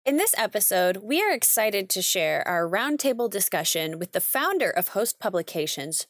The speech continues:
Jo Bratcher, where we discuss the books we're reading in celebration of Women in Translation Month.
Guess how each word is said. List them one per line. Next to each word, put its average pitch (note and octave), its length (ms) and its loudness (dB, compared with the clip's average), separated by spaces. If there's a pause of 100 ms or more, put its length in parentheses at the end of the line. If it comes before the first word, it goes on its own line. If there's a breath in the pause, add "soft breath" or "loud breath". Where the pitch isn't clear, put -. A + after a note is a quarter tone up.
Jo A3+ 240 2
Bratcher, E3+ 640 -2 (320 loud breath)
where G#3+ 180 4
we A3+ 140 0
discuss A3+ 400 0
the - 120 -2
books C4 400 -2
we're D4 200 -2
reading G3+ 340 0
in F#3+ 140 -2
celebration F3+ 800 0 (220 loud breath)
of E3+ 80 -6
Women G#3 340 0
in G3 120 -4
Translation E3 640 -2
Month. C3+ 360 -10